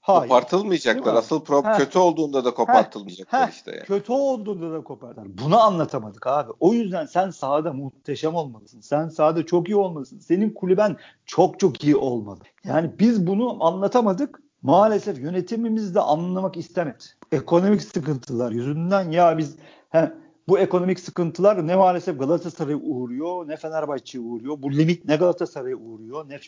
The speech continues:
Speaker 1: uğruyor. Bir tek bize uğruyor. Yönetim ekonomik açıdan doğruyu da yapıyor, eyvallah. Ama maalesef Türkiye futbol ikliminde bu iş böyle işlemiyor kardeşim.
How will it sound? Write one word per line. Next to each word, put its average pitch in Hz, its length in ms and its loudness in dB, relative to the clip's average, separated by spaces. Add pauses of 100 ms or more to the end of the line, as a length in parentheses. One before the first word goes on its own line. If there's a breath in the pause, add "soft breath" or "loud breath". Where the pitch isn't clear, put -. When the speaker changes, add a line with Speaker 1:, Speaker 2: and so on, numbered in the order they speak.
(120)
Speaker 1:
uğruyor. 143 180 -8
Bir 156 80 -4
tek 151 220 2
bize 127 160 4
uğruyor. 170 460 4 (400)
Yönetim 160 680 2
ekonomik 170 440 2
açıdan 165 320 -2
doğruyu 139 360 4
da 226 80 6
yapıyor, 196 420 2
eyvallah. 185 580 0 (140)
Ama 165 180 -8
maalesef 170 580 -4
Türkiye 190 400 -2
futbol 175 340 -4
ikliminde 160 640 -6
bu 160 120 0
iş 165 260 -4
böyle 151 260 2
işlemiyor 165 540 -6
kardeşim. 156 500 -4